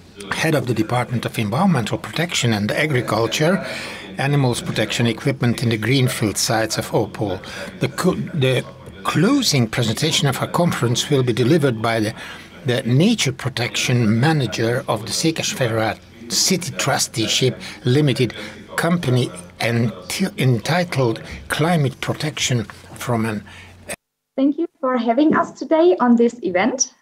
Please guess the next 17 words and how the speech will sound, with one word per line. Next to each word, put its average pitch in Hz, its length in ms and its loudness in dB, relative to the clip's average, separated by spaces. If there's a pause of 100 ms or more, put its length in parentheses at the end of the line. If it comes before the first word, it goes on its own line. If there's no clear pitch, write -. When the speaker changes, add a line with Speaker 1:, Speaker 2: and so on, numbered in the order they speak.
(120)
Speaker 2:
Um, 240 540 6
first 269 200 2
of 247 140 0
all, 247 240 6
I - 100 2
would 226 200 -2
like 214 240 -2
to 233 240 -4
convey 214 440 4
greetings 285 800 4
and 220 200 2
best - 360 -2
wishes 254 480 -2
from 226 200 2
our 196 180 4
Lord 208 260 6
Mayor, 233 380 4